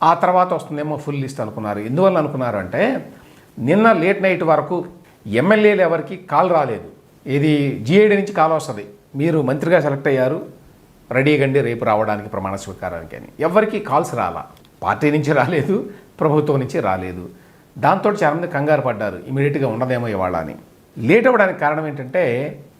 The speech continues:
నిన్న అమిత్ షా గారితో మాట్లాడాల్సి వచ్చింది చంద్రబాబు నాయుడు గారు. ఎందుకంటే బీజేపీకి మరి మంత్రివర్గంలో స్థానం ఇవ్వాలి, ఎవరికి ఇవ్వాలి అనేది ఆ పార్టీ వాళ్ళు చెప్పాలి.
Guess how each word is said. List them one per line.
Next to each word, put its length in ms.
నిన్న 200
అమిత్ 300
షా 140
గారితో 300
మాట్లాడాల్సి 520
వచ్చింది 420
చంద్రబాబు 300
నాయుడు 200
గారు. 300
ఎందుకంటే 300
బీజేపీకి 1120
మరి 140
మంత్రివర్గంలో 500
స్థానం 320
ఇవ్వాలి, 420
ఎవరికి 320
ఇవ్వాలి 320
అనేది 220
ఆ 120
పార్టీ 260
వాళ్ళు 220
చెప్పాలి. 340